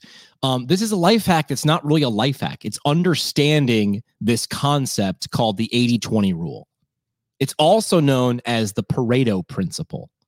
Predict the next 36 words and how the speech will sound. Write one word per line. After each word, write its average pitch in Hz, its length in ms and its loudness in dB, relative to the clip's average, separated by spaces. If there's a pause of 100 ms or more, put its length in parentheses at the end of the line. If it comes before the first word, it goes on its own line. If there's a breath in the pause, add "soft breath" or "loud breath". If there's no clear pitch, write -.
(600)
because 101 220 -2
of 98 40 -6
the 101 60 -4
guy 110 300 0
who 101 120 -2
sort 104 200 -2
of 92 80 -4
first - 420 -6
observed 82 420 -6
it. - 140 -10
So 110 140 -4
first, - 480 0 (1000 loud breath)
the 180 140 2
idea 180 320 2
is 175 240 -2
I 156 60 0
want 180 200 4
you 190 60 4
to - 120 2
understand 165 680 2
the 156 100 2
eighty 139 200 2
twenty 131 340 0
rule 104 480 -2
and 120 100 0
how 147 300 2
it - 140 -4
can 139 420 0 (560)
change, 175 880 0 (160)
help 160 400 0 (300)
your 110 600 0 (280)
work 127 500 -2 (480)
environment, 170 640 2 (500)
your 101 320 0
home 170 380 2
life, 170 500 2